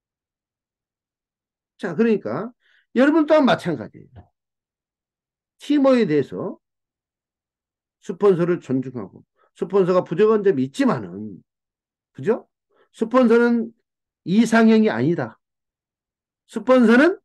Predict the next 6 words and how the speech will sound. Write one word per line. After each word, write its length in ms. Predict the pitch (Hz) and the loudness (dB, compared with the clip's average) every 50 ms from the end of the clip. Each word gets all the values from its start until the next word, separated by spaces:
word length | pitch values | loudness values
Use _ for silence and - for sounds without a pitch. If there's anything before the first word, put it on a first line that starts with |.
| _ _ _ _ _ - | _ _ _ _ _ -4
절대 440 | - - 311 339 - - - - 427 302 | 0 0 0 0 0 0 2 4 6 6
이상형이 520 | 254 247 226 247 247 226 208 185 160 135 | 6 6 4 2 2 2 2 0 0 -2
아닌 260 | 87 107 131 143 131 | -6 -6 -8 -8 -10
거예요. 380 | 110 98 82 78 - - - - _ _ _ _ _ _ _ _ _ _ _ _ _ _ _ _ _ _ _ _ _ _ _ _ _ _ _ _ _ _ _ _ _ _ _ _ _ _ _ _ _ _ _ _ _ _ _ _ - | -12 -14 -18 -20 -20 -20 -20 -20 _ _ _ _ _ _ _ _ _ _ _ _ _ _ _ _ _ _ _ _ _ _ _ _ _ _ _ _ _ _ _ _ _ _ _ _ _ _ _ _ _ _ _ _ _ _ _ _ -4
근데 180 | 226 220 233 214 | 0 4 6 6
여러분은 460 | 208 226 220 220 233 247 302 370 | 6 6 6 6 4 4 2 0